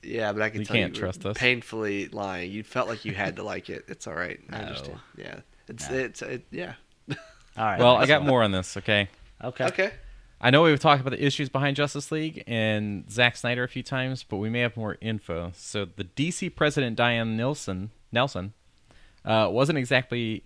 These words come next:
Speaker 2: exactly happy with his take on the characters.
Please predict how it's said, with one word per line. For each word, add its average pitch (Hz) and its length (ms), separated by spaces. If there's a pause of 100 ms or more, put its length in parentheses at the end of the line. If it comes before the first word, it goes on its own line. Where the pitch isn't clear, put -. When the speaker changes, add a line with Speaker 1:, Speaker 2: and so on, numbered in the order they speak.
Speaker 2:
exactly 123 520
happy 117 400
with 101 160
his 101 140
take 104 220
on 104 80
the 92 240
characters. 127 640